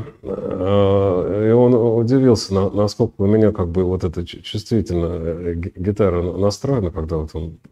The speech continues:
попробовал добавить громкости и сразу. <laughs> Э, э,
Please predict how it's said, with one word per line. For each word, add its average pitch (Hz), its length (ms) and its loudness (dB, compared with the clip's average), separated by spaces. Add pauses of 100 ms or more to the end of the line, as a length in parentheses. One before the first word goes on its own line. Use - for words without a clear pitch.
(160)
попробовал 95 460 -2
добавить 90 420 -2
громкости 87 540 -2 (200)
и - 20 -10
сразу. - 420 -10 (280)
<laughs> 147 840 -2 (540)
Э, 90 420 -4 (1200)
э, 95 560 0